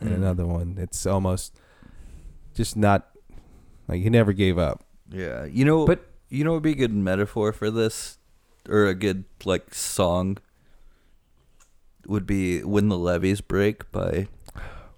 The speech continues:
Speaker 2: Led Zeppelin.
Speaker 1: They should have used that.
Speaker 2: Right? <laughs> I don't know why I didn't think of that before.
Speaker 1: Um,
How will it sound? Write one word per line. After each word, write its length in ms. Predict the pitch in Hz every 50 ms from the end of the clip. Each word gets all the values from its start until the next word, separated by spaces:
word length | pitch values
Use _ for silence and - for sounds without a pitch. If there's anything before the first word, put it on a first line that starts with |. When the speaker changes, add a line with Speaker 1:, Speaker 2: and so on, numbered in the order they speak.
| _ _ _ - - _ _ -
Speaker 2:
Led 240 | - 73 90 87 -
Zeppelin. 440 | 101 98 98 - - 107 107 113 - - - - - - - - - - - - - _ _ - - - - - - - - -
Speaker 1:
They 60 | 107
should 160 | - 113 101
have 100 | 92 95
used 260 | 95 92 92 - - -
that. 260 | 90 87 85 - - _ - - _ _ _ _
Speaker 2:
Right? 480 | - 104 107 110 143 302 311 247 - - - - - - - - - -
<laughs> 400 | - - - - - - - -
I 120 | 110 123
don't 140 | 156 190 208
know 140 | 214 208 208
why 120 | 214 208
I 40 | 208
didn't 180 | 220 269 277 202
think 160 | - 214 208
of 80 | - 104
that 200 | 90 95 90 69 55
before. 460 | 73 - 160 - 76 73 90 98 - - 156 120 - - - - - - - - - - - - - - - - -
Speaker 1:
Um, 540 | - 90 92 90 87 87 87 85 82 76 -